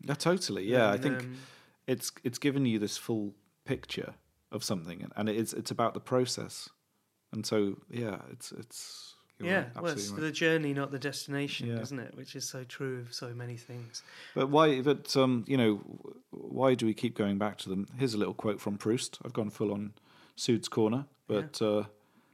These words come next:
Speaker 1: "Melodies you replay a hundred times in succession without descending farther into their secrets." But that's why we keep coming back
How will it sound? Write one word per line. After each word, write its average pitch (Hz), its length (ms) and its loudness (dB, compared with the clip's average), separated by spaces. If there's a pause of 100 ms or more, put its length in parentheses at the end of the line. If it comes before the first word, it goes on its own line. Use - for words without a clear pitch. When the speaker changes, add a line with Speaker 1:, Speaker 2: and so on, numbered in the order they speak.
(140)
Speaker 1:
"Melodies 120 540 4
you 110 120 2
replay 107 460 2
a 101 40 -2
hundred 110 400 0
times 104 440 0
in 104 120 -2
succession - 640 -2
without 101 340 -6
descending 104 560 -4
farther 104 500 -2
into 101 360 -6
their 101 180 -6
secrets." - 840 -8 (800)
But - 440 -4
that's 117 220 -2
why 110 80 2
we 101 120 0
keep - 200 -8
coming 98 220 -6
back - 300 -8